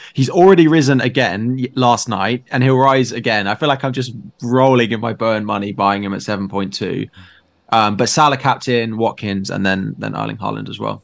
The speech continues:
So seventy-seven points was a green arrow from three sixty K up to three hundred K,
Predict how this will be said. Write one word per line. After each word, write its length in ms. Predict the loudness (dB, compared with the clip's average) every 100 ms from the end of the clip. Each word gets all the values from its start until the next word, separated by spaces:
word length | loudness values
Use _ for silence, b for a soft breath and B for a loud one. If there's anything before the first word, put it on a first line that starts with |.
| -6
So 320 | 0 2 0 B B
seventy-seven 500 | 0 2 4 4 2
points 380 | 4 2 2 -4
was 120 | -4
a 60 | -4
green 240 | 0 0
arrow 320 | 2 2 2
from 320 | 0 -2 -4 -4
three 240 | -4 -4
sixty 320 | -4 -8 -8
K 320 | -4 0 0
up 160 | -2 -4
to 500 | -4 -2 0 -2 -4
three 160 | -4 -6
hundred 200 | -6 -8
K, 240 | -8 -8